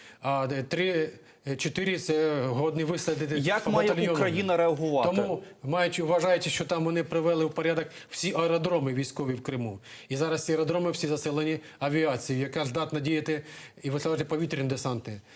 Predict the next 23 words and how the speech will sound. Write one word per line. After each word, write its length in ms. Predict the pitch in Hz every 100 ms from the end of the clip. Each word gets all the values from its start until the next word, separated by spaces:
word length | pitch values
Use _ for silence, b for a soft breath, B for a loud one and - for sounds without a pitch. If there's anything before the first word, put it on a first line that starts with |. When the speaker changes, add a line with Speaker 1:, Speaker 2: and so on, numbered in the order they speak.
| B B
Speaker 1:
і 80 | 160
так 200 | 175 147
далі. 260 | 139 120
Тому 420 | 117 180 196 185 - - B B 139
мені 180 | 185
також 280 | 185 175 170
відомо 400 | 170 170 175 170
те, 160 | 170 175
що 200 | - 170
от, 240 | 160 165
е, 140 | 160 143 B B -
в, 220 | 139 139
е, 580 | 147 151 147 143 143 143 131 139 -
в 400 | 156 147 139 147
Придністров'ї, 800 | - 147 156 151 175 196 139 120 98 - B B B 135
е, 200 | 131 127
готується 680 | 143 147 156 143 - 131 113 B B
і 60 | 127
до-, 140 | 156
йде, 280 | 147 160 151
е, 140 | 147 135
прихована 640 | 139 - 143 170 151 147
підготовка 720 | - 151 139 175 165 - 131